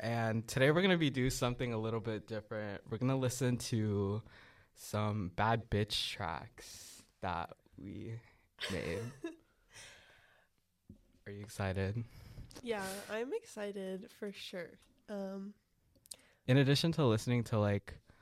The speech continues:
Speaker 1: these songs, we're gonna be, like, spilling tea for fun. We're gonna be vulnerable <laughs> and talk about
Speaker 2: <laughs>
Speaker 1: our shitty ass love lives, and also talk about hot topics <laughs> like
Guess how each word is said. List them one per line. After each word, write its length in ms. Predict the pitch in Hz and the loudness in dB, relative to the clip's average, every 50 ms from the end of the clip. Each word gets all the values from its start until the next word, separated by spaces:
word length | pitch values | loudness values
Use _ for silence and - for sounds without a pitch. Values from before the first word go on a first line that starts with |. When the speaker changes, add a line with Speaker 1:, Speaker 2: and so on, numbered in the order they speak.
| - - - - - - - _ - - | -20 -20 -20 -20 -20 -20 -20 _ -2 2
Speaker 1:
these 160 | 127 131 127 | 2 2 2
songs, 560 | - - - 120 117 110 110 113 117 113 107 | 0 2 6 8 8 10 8 8 6 6 4
we're 80 | 120 123 | 6 8
gonna 240 | 135 139 147 147 | 8 8 8 8
be, 360 | 143 131 139 135 135 139 139 131 | 6 6 6 6 8 8 8 8
like, 220 | 117 120 120 - | 8 8 6 4
spilling 480 | - - - - 113 117 127 131 131 127 | 0 -4 0 2 4 6 6 6 4 4
tea 560 | - - - 110 107 101 98 95 92 95 98 104 104 - - - - - - - - | 2 -2 -2 0 0 0 0 0 -2 -2 -2 -4 -6 -10 -16 -20 -20 -20 -20 -20 -12
for 160 | - - 123 | -6 -4 -4
fun. 460 | - - 107 98 95 98 98 107 113 - - - - - - - | 0 0 0 0 0 -2 -4 -6 -10 -12 -12 -16 -16 -16 -16 -2
We're 120 | - 113 117 | -2 2 4
gonna 220 | 127 127 131 135 | 6 6 6 6
be 480 | 127 131 127 123 123 123 127 120 113 113 - - _ _ _ _ _ _ _ _ - | 4 4 2 4 4 4 6 4 4 2 0 -6 _ _ _ _ _ _ _ _ 0
vulnerable 800 | 107 120 120 123 127 120 110 98 98 107 110 104 - - - - - _ | 4 8 10 10 10 10 8 6 4 2 0 0 0 -2 -6 -10 -14 _
<laughs> 80 | _ | _
and 220 | - 135 123 117 - | 12 12 12 12 12
talk 320 | - - - 151 120 - | 8 4 4 4 4 4
about 460 | 123 101 139 139 - 160 143 135 - - 440 | 2 4 4 4 4 6 4 4 4 4 2
Speaker 2:
<laughs> 40 | - 554 571 554 480 440 - - - - 659 - - 508 480 - - - - - - - - - - - - - - | 0 0 -2 -4 -6 -8 -10 -4 2 2 2 2 2 -2 -2 -2 -6 -12 -12 -10 -6 -2 -2 -2 -2 -2 -6 -6 0
Speaker 1:
our 100 | - 113 | 4 4
shitty 420 | 127 123 - - - 120 117 123 113 - | 4 6 4 4 4 4 4 4 4 6
ass 260 | 101 98 107 113 - | 6 8 8 6 4
love 280 | - 107 104 104 95 107 | 4 4 4 6 6 4
lives, 440 | 101 98 98 98 101 101 107 - - - - - - - - - - | 4 4 4 2 0 -2 -6 -12 -16 -16 -14 -14 -14 -14 -16 -6 -2
and 120 | 107 117 110 - | 0 0 0 2
also 720 | - 113 139 143 - - 135 127 127 127 131 127 123 123 - - - _ - | 2 2 2 2 0 0 2 4 4 4 4 2 2 0 -4 -12 -20 _ 2
talk 180 | - 139 143 | 4 4 4
about 380 | 139 139 127 131 120 120 135 - - | 4 2 2 2 0 0 0 -4 0
hot 280 | 131 143 123 135 - | 4 4 4 4 4
topics 680 | - 131 123 120 - 120 120 127 - - - - - - | 4 4 4 6 6 4 4 4 4 0 0 0 4 4
<laughs> 0 | |
like 240 | 131 113 104 135 | 6 6 6 4